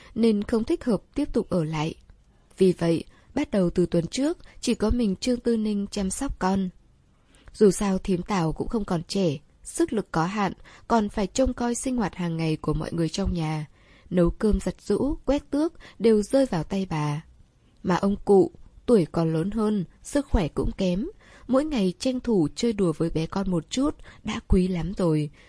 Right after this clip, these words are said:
không thể nào trông chừng bé con được. Vệ tiên sinh cũng biết gần đây bà xã vất vả.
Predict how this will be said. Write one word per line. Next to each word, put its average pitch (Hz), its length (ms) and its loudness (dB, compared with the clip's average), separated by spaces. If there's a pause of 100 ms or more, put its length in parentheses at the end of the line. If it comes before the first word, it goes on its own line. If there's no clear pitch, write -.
(120)
không 285 160 0
thể 202 160 0
nào 160 380 -2 (120)
trông 247 200 0
chừng 156 360 -4
bé 160 140 -2
con 185 320 -4
được. 160 240 0 (1120)
Vệ 226 140 8
tiên 208 200 2
sinh 190 240 0
cũng 202 220 0
biết 277 220 0 (320)
gần 226 180 4
đây 262 220 0
bà 180 180 -2
xã - 280 -6
vất - 200 -4
vả. 151 320 -4